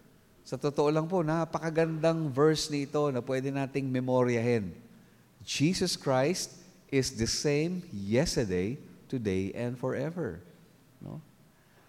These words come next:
Pagkatapos po nun, ang binanggit naman ay, "Do not be led away by diverse and strange teachings,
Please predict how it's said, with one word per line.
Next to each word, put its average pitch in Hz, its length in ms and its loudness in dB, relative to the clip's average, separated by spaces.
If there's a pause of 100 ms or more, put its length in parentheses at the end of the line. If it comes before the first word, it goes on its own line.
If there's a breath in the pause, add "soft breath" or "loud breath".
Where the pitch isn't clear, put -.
(440 soft breath)
Pagkatapos 294 560 2
po 240 160 2
nun, 175 320 2
ang 185 160 -4
binanggit 226 480 0
naman 160 480 0
ay, 160 160 0
"Do 156 160 -2
not 196 320 -2
be 180 160 -2
led 170 240 0
away 131 320 0
by 120 240 0
diverse 120 640 -2
and 117 80 -2
strange 127 560 -2
teachings, - 720 -6